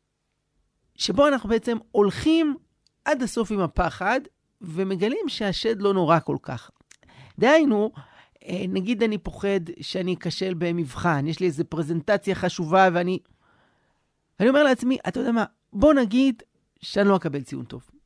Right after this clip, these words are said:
בוא נגיד שהפרזנטציה לא תהיה כזאת מוצלחת." מה אז? מה, יפטרו אותי מעבודה?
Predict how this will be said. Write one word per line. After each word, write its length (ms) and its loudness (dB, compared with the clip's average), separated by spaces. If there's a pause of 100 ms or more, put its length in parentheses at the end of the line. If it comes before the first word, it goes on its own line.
(180)
בוא 160 6
נגיד 540 0 (160)
שהפרזנטציה 840 0
לא 120 4
תהיה 140 0
כזאת 300 -2
מוצלחת." 600 -8 (760)
מה 380 2
אז? 180 -16
מה, 100 -2 (200)
יפטרו 420 -4
אותי 140 -2
מעבודה? 720 0